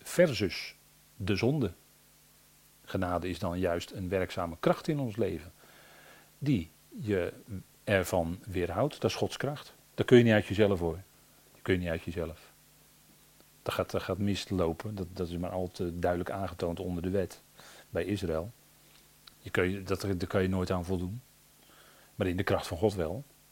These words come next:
Maar dat is dan ook Gods kracht. En die krijgt dan ook alle eer. Daar gaat het om, hè? Dus het is, het werkt op een hele andere manier. En wat is er dan de eenheid van de geest? En dan, we gaan bijna stoppen, want het is al, eh, het is al laat geworden.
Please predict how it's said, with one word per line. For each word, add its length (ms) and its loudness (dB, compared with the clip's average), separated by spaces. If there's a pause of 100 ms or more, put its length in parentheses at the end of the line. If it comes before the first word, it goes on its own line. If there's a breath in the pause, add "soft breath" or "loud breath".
(140)
Maar 140 0
dat 120 6
is 80 -2
dan 180 2
ook 140 -2
Gods 240 -2
kracht. 480 -4
En 120 -8
die 120 -2
krijgt 240 -2
dan 120 -2
ook 140 -4
alle 220 -4
eer. 280 -2 (180)
Daar 140 -4
gaat 160 0
het 120 -6
om, 160 -2
hè? 200 -8
Dus 120 -4
het 100 -8
is, 160 -2 (320 loud breath)
het 120 2
werkt 320 8
op 100 2
een 80 6
hele 220 10
andere 280 4
manier. 400 2 (1500 loud breath)
En 300 8 (480)
wat 240 2
is 120 6
er 80 6
dan 260 10
de 120 2
eenheid 440 8
van 140 2
de 80 -2
geest? 360 8
En 140 -2
dan, 120 -4
we 60 -6
gaan 180 0
bijna 300 2
stoppen, 320 -2
want 200 -4
het 80 -2
is 60 -6
al, 320 -2
eh, 60 -2
het 160 -8
is 100 -6
al 80 0
laat 240 0
geworden. 380 -4